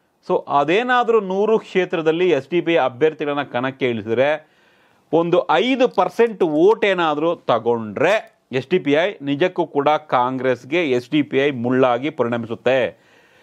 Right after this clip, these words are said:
ಯಾಕಪ್ಪ ಅಂದ್ರೆ ಎಸ್ ಡಿ ಪಿ ಐ ಮತದಾರರು ಮುಸ್ಲಿಂ ಮತದಾರರೇ. ಎಸ್ ಡಿ ಪಿ ಐ ಮುಸ್ಲಿಂ ಪ್ರಾಬಲ್ಯ ಇರ್ತಕ್ಕಂಥ ಕ್ಷೇತ್ರದಲ್ಲಿ ಎಸ್ ಡಿ ಪಿ ಐ ತನ್ನ ಅಭ್ಯರ್ಥಿಗಳನ್ನ ಕಣಕ್ಕೆ ಇಳಿಸುತ್ತೆ. ಮೈಸೂರಲ್ಲಿ ತನ್ವೀರ್ ಸೇಠ್ ಕಾನ್ಸ್ಟಿಟ್ಯೂನ್ಸಿಯಲ್ಲಿ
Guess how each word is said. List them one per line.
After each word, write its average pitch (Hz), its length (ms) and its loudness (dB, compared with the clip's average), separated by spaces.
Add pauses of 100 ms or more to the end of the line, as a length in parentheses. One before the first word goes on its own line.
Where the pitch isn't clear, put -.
(320)
ಯಾಕಪ್ಪ 202 380 2
ಅಂದ್ರೆ 156 360 2
ಎಸ್ 143 160 0
ಡಿ 233 120 0
ಪಿ 226 100 0
ಐ 208 260 2 (180)
ಮತದಾರರು 143 800 -2 (360)
ಮುಸ್ಲಿಂ 147 440 0
ಮತದಾರರೇ. 131 760 0 (180)
ಎಸ್ 139 180 -2
ಡಿ 190 120 -2
ಪಿ 165 140 -4
ಐ 196 240 0
ಮುಸ್ಲಿಂ 170 540 -4
ಪ್ರಾಬಲ್ಯ 160 440 2
ಇರ್ತಕ್ಕಂಥ 147 480 -4
ಕ್ಷೇತ್ರದಲ್ಲಿ 143 600 -2
ಎಸ್ 135 160 0
ಡಿ 160 100 0
ಪಿ 143 120 -2
ಐ 170 100 2
ತನ್ನ 147 220 -2
ಅಭ್ಯರ್ಥಿಗಳನ್ನ 131 560 -2 (520)
ಕಣಕ್ಕೆ 147 440 -2
ಇಳಿಸುತ್ತೆ. 139 600 -2 (280)
ಮೈಸೂರಲ್ಲಿ 147 680 0
ತನ್ವೀರ್ 151 320 -2
ಸೇಠ್ 147 440 0
ಕಾನ್ಸ್ಟಿಟ್ಯೂನ್ಸಿಯಲ್ಲಿ 151 680 -2